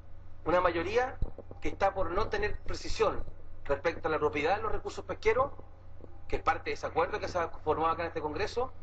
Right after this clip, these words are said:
Y segundo, diferencia respecto a que una ma-, mayoría de parlamentarios que están acá quieren darle perpetuidad, derechos de pesca, a un sector limitado de chilenos. Esa es la diferencia que tenemos. Y este artículo en comento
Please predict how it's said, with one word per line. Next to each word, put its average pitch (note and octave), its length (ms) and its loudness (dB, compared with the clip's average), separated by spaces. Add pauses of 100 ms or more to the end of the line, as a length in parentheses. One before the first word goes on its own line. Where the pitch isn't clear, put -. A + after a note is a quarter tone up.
(300)
Y D#3 80 -2
segundo, C#4 720 2
diferencia B3+ 680 0 (280)
respecto G3+ 500 0
a F3 100 2
que F3+ 60 -6
una E3+ 140 -2
ma-, D#3+ 180 2
mayoría D3 500 0
de B3 80 -2
parlamentarios A3 460 0
que G3 60 -4
están G3+ 180 0
acá A#3 340 0 (260)
quieren F#3 300 2
darle G3+ 240 0
perpetuidad, F3+ 720 2 (720)
derechos F#3+ 360 6
de E3+ 100 -2
pesca, B3+ 460 0 (260)
a D#3+ 80 6
un G3 120 4
sector A3 440 0 (360)
limitado E3 460 2
de G3 100 -2
chilenos. D3 400 -8 (160)
Esa - 180 0
es - 40 0
la C#4+ 60 6
diferencia C4 360 0
que B3 60 0
tenemos. D3 380 0 (440)
Y - 80 -2
este C#4+ 180 2
artículo B3 400 2
en - 60 -8
comento G#3+ 540 0